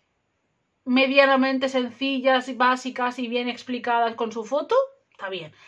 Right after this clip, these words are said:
También os digo, recilla-, se-, recetas sencillas y bien explicadas, si eres una persona que ya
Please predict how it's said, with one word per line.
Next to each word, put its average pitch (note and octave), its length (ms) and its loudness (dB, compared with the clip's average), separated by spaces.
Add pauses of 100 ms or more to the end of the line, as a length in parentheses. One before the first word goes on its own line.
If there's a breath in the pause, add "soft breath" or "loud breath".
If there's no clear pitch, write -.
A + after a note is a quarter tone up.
(180 loud breath)
También A#3+ 220 -2
os A#3 100 -2
digo, F#3 360 -12 (440)
recilla-, C#4+ 560 0
se-, B3 280 -6 (220)
recetas C#4+ 280 -6
sencillas B3+ 480 -2
y G#3 40 -6
bien A3 100 -4
explicadas, A#3+ 720 -4
si - 140 -8
eres A#3+ 120 -2
una C#4+ 120 -4
persona C4+ 340 -6
que F3 240 -12
ya C#4 380 4